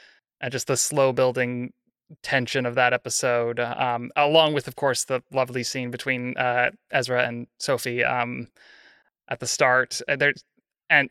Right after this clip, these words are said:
and that's the, then that's also the episode with Aaron's favorite scene. So yeah,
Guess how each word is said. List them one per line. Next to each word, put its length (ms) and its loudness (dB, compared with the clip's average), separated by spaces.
and 80 0
that's 200 4
the, 160 6
then 180 4
that's 200 4
also 220 4
the 80 6
episode 460 4
with 280 2
Aaron's 260 4
favorite 260 4
scene. 240 -2
So 140 0
yeah, 320 4